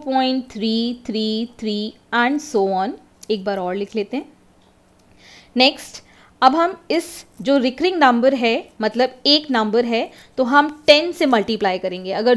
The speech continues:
दो नंबर रिपीट हो रहे होते, हंड्रेड से मल्टीप्लाई करते। ओके, so यहाँ पर एक नंबर रिपीट है, so मैं यहाँ टेन से मल्टीप्लाई कर दूंगी। So this become three point three three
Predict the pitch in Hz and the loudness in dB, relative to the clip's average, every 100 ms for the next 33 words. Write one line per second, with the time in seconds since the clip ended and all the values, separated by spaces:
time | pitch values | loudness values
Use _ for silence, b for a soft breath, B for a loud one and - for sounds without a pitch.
0 | 180 233 294 294 285 269 285 277 294 294 | 4 4 4 2 2 4 2 0 0 2
1 | 285 285 285 302 269 262 302 302 254 208 | 4 4 4 2 2 4 2 0 0 0
2 | 190 196 175 175 170 - 180 - B B | -4 -4 -4 -6 -10 -10 -14 -14 B B
3 | 240 - b b 233 233 233 262 320 311 | -12 -12 b b 0 2 4 2 2 -2
4 | - 302 302 294 262 277 240 233 226 233 | 0 -2 2 2 4 2 0 -4 -4 -2
5 | 262 269 247 240 247 247 - 262 262 294 | -4 -2 0 0 0 -4 0 2 2 2
6 | 311 285 220 202 220 226 208 208 233 220 | 0 2 2 0 0 2 2 4 0 0
7 | 202 185 277 B B - 202 233 - 233 | -4 -4 -8 B B -6 -2 -2 0 0
8 | 226 226 226 - 311 359 359 254 240 240 | 0 0 -4 -2 2 2 2 2 2 2
9 | 247 247 220 240 247 254 - 233 226 226 | -2 -6 -4 -2 -2 -4 -8 -4 -2 -2
10 | 233 - 220 214 214 | -6 -10 -8 -6 -6